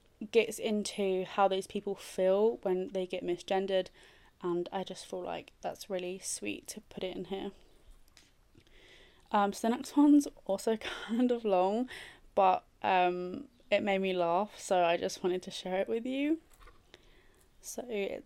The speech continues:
says, "Sarah Barnaby, you're not in Kansas anymore." Lorelai smiled, feeling mischievous. "You're somewhere over the rainbow, but it seems Oz has no place for you." She ushered them up from their chairs and towards the door.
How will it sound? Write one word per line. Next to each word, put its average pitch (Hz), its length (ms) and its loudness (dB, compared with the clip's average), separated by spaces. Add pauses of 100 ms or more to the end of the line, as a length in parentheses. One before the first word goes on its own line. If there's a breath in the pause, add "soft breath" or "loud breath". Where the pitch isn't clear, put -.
says, 240 520 -2 (340)
"Sarah 240 600 4
Barnaby, 185 640 0
you're 196 200 0
not 202 160 -2
in 190 80 0
Kansas 185 420 0
anymore." 170 540 0 (560 soft breath)
Lorelai 180 360 6
smiled, 170 380 2
feeling 175 320 2
mischievous. 175 720 -2 (380 loud breath)
"You're 208 100 0
somewhere 220 360 0
over 190 140 2
the 185 120 2
rainbow, 180 360 2
but - 140 -6
it 208 120 -2
seems 208 360 -2 (100)
Oz 185 240 4
has 185 160 -6
no 175 120 2
place 175 320 -4
for - 100 -10
you." 165 320 -4 (420 loud breath)
She - 160 -2
ushered 208 300 4
them 233 140 2
up 202 180 0
from - 140 -6
their 196 140 0
chairs 180 380 0
and 180 140 -4
towards 175 300 -4
the 185 80 -4
door. 180 340 -2